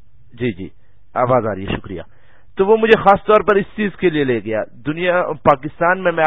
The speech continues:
آپ لوگوں کو نالج میں ایک اضافہ کروں کہ پاکستان میں سب سے زیادہ ایڈز سخی سرور میں ہے۔ آپ خود سا-، جان گئے ہوں گے کس وجہ سے ہے وہاں پر۔ تو اس نے جب وہاں جا کر مجھے وہ ساری چیزیں دکھائی،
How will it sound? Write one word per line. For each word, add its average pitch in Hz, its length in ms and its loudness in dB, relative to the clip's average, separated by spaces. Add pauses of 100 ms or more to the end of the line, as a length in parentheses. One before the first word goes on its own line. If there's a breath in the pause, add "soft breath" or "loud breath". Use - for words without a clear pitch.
آپ - 100 -16
لوگوں 147 260 -2
کو 151 160 -2
نالج 143 340 0
میں 156 120 -2
ایک 131 100 -6
اضافہ 135 320 0
کروں 135 160 -6
کہ 160 80 -6
پاکستان 143 540 -6
میں 156 80 -8 (100)
سب 151 140 -4
سے 160 160 -8
زیادہ 135 260 0
ایڈز 143 340 0 (120)
سخی 131 220 -2 (100)
سرور 110 260 -6
میں 90 160 -12
ہے۔ - 80 -18 (1120)
آپ 127 260 2
خود 156 180 -6 (120)
سا-، 151 220 2
جان 135 420 -4
گئے 139 80 0
ہوں 147 140 -2
گے 160 80 -4
کس 139 300 -14
وجہ 113 280 -4
سے 90 120 -10
ہے 80 60 -12
وہاں 87 220 -16
پر۔ - 140 -18 (680 soft breath)
تو 165 140 4 (100)
اس 214 100 -2 (100)
نے 254 140 6
جب 180 260 4
وہاں 165 240 4
جا 156 180 6
کر 170 140 0
مجھے 156 400 0
وہ 143 320 0 (380)
ساری 131 200 -4
چیزیں 139 340 -6
دکھائی، 113 600 -2